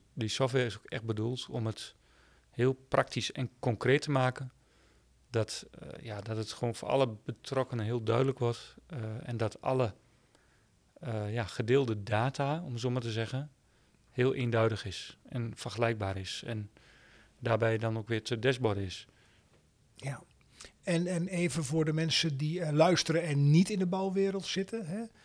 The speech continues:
Speaker 2: zeg ik iets geks, Maurits, dat bij een gemiddeld bouwproject, neem nou een appartementencomplex, hè, met, met, met veertig woningen, zit je zo met veertig verschillende partijen op die bouw?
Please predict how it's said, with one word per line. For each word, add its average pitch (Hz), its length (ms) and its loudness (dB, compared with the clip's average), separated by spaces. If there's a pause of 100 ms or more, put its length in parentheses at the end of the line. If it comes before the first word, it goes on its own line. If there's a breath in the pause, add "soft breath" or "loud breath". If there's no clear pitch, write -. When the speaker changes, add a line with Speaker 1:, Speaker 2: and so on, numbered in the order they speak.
(200 soft breath)
Speaker 2:
zeg - 260 0
ik 196 140 -2
iets - 240 4
geks, - 400 0
Maurits, 180 580 2
dat 165 200 -4
bij 175 180 0
een 175 100 -2
gemiddeld 175 440 2
bouwproject, 185 800 0
neem 160 180 0
nou 156 180 0
een 170 80 -4
appartementencomplex, 190 1000 -2
hè, 233 200 -2 (260)
met, 190 260 -6
met, 190 180 -2
met 190 180 -4
veertig 196 380 -2
woningen, 196 500 -2 (1300 soft breath)
zit - 240 -2
je 196 60 2
zo 196 200 6
met 190 180 2
veertig 214 420 -2
verschillende 196 380 0
partijen 196 380 -2
op 180 120 0
die 175 100 4
bouw? 214 340 2